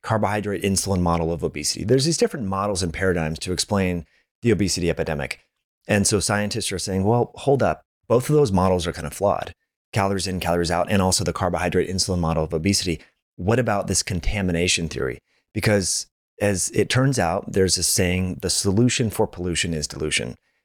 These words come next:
So if you can dilute the toxins, that's why, you know, if we have food poisoning, we have diarrhea, right? Your body's dumping water, trying to get rid of whatever is in your gut. Well, what if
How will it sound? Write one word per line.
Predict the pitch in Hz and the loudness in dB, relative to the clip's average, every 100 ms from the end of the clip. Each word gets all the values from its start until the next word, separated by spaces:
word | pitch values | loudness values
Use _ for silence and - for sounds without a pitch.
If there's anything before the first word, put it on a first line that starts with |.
| _ | _
So | - | -2
if | 110 | 2
you | 143 | 2
can | 156 127 | 2 0
dilute | 110 104 123 143 | 0 0 0 2
the | 123 | 0
toxins, | 110 104 90 - 92 107 | 2 0 0 0 2 2
that's | 104 - | 2 2
why, | 107 101 98 | 2 2 -2
you | 110 | -4
know, | 101 | -4
if | 90 | 0
we | 101 | 2
have | 90 87 | 2 2
food | 110 - | 0 2
poisoning, | 90 85 85 82 | -2 0 -2 -2
we | 82 | -2
have | 80 | 0
diarrhea, | 76 67 71 64 - _ | 0 0 0 -2 -6 _
right? | - 90 | -4 0
Your | 95 | 2
body's | 101 101 90 | 2 0 -2
dumping | 110 107 117 98 | 0 2 2 4
water, | 92 92 92 | 4 4 2
trying | - 95 | 0 -2
to | |
get | 92 87 | -2 0
rid | 98 98 | 2 2
of | 85 | 2
whatever | 95 95 92 90 | 2 2 4 2
is | 90 | 2
in | |
your | 82 78 | -2 0
gut. | 78 - - - - _ _ - | 0 -2 -14 -16 -18 _ _ 0
Well, | 104 | 2
what | 123 220 | 4 4
if | 240 - | 4 -2